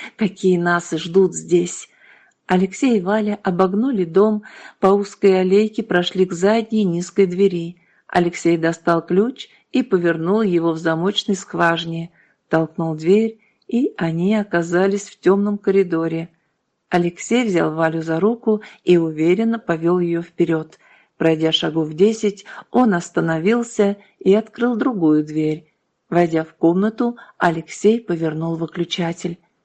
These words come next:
Перед взором Вали предстала просторная, красиво убранная комната. «Вот наше гнездочко», весело сказал Алексей, увлекая Валю вглубь комнаты.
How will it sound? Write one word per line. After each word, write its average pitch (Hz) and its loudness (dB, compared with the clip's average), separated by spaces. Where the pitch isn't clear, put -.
Перед 170 2
взором 156 -2
Вали 208 -2
предстала 180 0
просторная, 175 0
красиво 190 0
убранная 180 2
комната. 185 -4
«Вот 226 -4
наше 170 -2
гнездочко», 185 0
весело 170 2
сказал 160 0
Алексей, 165 0
увлекая 160 0
Валю 185 0
вглубь 160 -2
комнаты. 156 -2